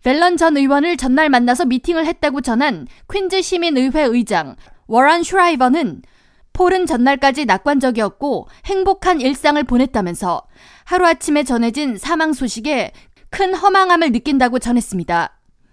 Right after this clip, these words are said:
에릭 애덤스 뉴욕시장은 이십팔 일 성명을 통해 폴 벨런 전 시의원은 재임 기간 뉴욕시 블루 커뮤니티의 목소리를 대변하는 진정한 지역사회 투사였다라는 평이 높았다고 전하며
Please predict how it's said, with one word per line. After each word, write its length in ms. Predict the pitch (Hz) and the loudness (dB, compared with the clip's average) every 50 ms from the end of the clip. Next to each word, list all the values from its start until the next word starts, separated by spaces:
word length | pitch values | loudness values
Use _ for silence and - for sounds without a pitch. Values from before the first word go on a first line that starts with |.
| _ _ _ _ _ - - - | _ _ _ _ _ -20 -8 -4
에릭 240 | - 254 311 339 320 | -2 0 0 0 0
애덤스 440 | 339 262 320 320 302 - - 302 233 | 2 2 2 2 2 2 -2 -2 0
뉴욕시장은 760 | 208 269 302 330 - - 330 254 294 277 269 285 330 277 202 | 2 2 2 2 0 -2 -2 0 2 2 2 2 2 0 -2
이십팔 440 | 180 233 269 247 285 - - 330 311 | -2 -4 -4 -4 -4 -2 -2 0 0
일 200 | 339 320 247 180 | 0 0 -2 -2
성명을 440 | - - 320 359 359 381 359 339 330 | -4 -6 -4 -2 0 0 0 0 -2
통해 440 | - - 254 202 180 160 151 - - - _ _ _ _ - - - - | -2 -2 -4 -4 -4 -6 -8 -10 -14 -20 _ _ _ _ -20 -20 -20 -6
폴 280 | - 392 370 359 359 277 | 0 2 2 2 2 2
벨런 360 | 277 269 277 285 294 277 254 | 2 2 4 4 4 4 2
전 180 | 285 262 254 | 2 2 2
시의원은 760 | 262 - - 359 302 254 247 233 226 233 277 277 220 - - 190 - | 0 0 0 0 0 2 2 2 2 2 2 0 -2 -4 -8 -12 -8
재임 320 | - 269 262 285 302 294 247 | -4 -2 0 0 0 0 0
기간 400 | 233 196 190 175 170 156 - - - - _ - _ _ | -2 -2 -2 -2 -4 -4 -8 -18 -20 -20 _ -20 _ _
뉴욕시 640 | - 220 247 277 302 311 311 - - - 330 311 262 196 | -4 0 2 2 2 2 0 -2 0 0 0 2 0 0
블루 220 | 240 262 311 330 | 0 0 0 0
커뮤니티의 640 | - - - 359 330 330 320 254 - - 311 311 | -2 -4 -4 -4 -2 -4 -4 -4 -4 -4 -2 0
목소리를 580 | 240 220 226 - - 302 302 247 277 285 294 254 | 0 -2 -2 -4 -6 -6 -4 -4 -2 -4 -4 -4
대변하는 720 | 254 247 220 202 240 247 240 226 220 269 277 214 131 104 - - | -4 -4 -2 0 0 0 0 0 0 -2 -2 -4 -6 -10 -12 -4
진정한 500 | - 285 277 277 254 311 294 311 320 294 | 0 2 2 4 4 4 4 4 4 2
지역사회 580 | 247 - 277 285 - - - 311 294 302 294 285 | 0 0 2 0 0 2 2 2 2 4 2 0
투사였다라는 840 | - - 403 381 381 370 339 330 - - 311 294 294 294 294 294 | -2 -4 -2 0 2 2 2 2 2 2 2 2 2 0 -2 -2
평이 300 | 254 - 311 285 277 294 | -4 -4 -4 -2 -2 -2
높았다고 580 | 220 202 - - 302 294 - - 262 254 247 262 | -2 -2 -2 0 0 0 0 0 0 0 0 -2
전하며 520 | - 233 226 220 208 185 165 160 139 - | -4 -2 -2 -2 -2 -2 -4 -6 -8 -10